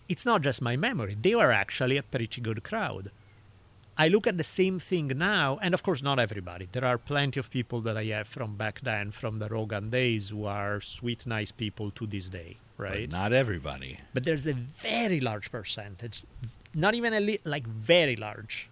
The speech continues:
Speaker 1: of these people who now, they are angry as hell. Their whole,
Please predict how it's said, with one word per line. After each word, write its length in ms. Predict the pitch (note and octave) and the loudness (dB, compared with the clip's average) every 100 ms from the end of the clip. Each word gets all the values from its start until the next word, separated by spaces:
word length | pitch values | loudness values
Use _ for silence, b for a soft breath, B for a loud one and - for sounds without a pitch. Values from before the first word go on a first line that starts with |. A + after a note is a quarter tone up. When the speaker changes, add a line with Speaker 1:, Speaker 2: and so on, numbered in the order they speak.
| - | -4
Speaker 1:
of 200 | D3+ B2+ | -2 0
these 180 | B2+ - | -2 -4
people 400 | - D#3 - B2+ | 0 0 2 0
who 140 | A2 | 0
now, 580 | G#2 B2+ F#3 D3 A2+ A2+ - - - - - - - - G#2+ | -2 -2 0 0 0 -2 -6 -14 -16 -18 -18 -18 -16 -10 -4
they 200 | C3 A2+ | -2 0
are 400 | G2+ G2 F#2+ - - - - - - | 0 -2 -6 -8 -14 -20 -20 -14 -4
angry 440 | C3+ F3+ F#3 F#3+ | -2 -2 -2 0
as 140 | F#3 - | -2 -2
hell. 360 | A#2+ G#2 A#2 - _ - - - _ - | -4 -4 -6 -12 _ -20 -20 -20 _ -10
Their 420 | A#2+ A2 C#3 C3+ | -6 0 2 2
whole, 640 | B2+ - F3 G3 G3+ G3+ | -2 0 2 4 2 0